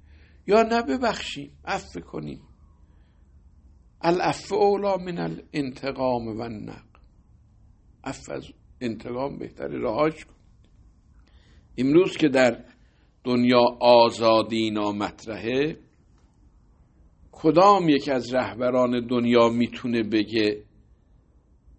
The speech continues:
«من حکومتم بوی حکومت امیرالمومنین رو داد»؟ کی اینطوری آزادی می‌تونه بده؟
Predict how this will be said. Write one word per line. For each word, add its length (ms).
«من 220
حکومتم 880
بوی 540
حکومت 760
امیرالمومنین 1000
رو 80
داد»؟ 180
کی 200
اینطوری 480
آزادی 600
می‌تونه 460
بده؟ 360